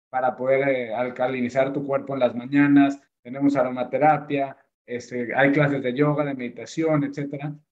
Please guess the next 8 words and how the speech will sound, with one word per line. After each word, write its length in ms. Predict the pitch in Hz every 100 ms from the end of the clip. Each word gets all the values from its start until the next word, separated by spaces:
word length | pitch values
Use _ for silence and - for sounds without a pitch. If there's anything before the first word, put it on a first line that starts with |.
| _ -
Y 360 | 143 147 143 -
tenemos 380 | 160 196 233 -
todo 220 | 214 202
eso 320 | 175 196 180
porque 400 | 156 147 147 139
mucha 380 | 147 180 - 214
gente 340 | 202 185 190
tampoco 1000 | 185 143 143 - 208 208 - 190 185 -